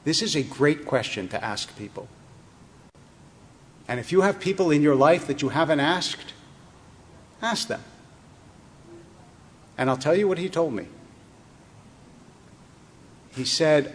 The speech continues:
"I don't believe that human beings disappear."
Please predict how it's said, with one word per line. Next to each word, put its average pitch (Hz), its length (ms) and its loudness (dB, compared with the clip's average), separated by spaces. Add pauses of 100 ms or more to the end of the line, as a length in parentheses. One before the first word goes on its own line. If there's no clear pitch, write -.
"I 143 120 2
don't 170 600 2
believe 120 800 -4 (1000)
that 117 160 -6
human 143 320 2
beings 104 420 -4
disappear." - 640 -8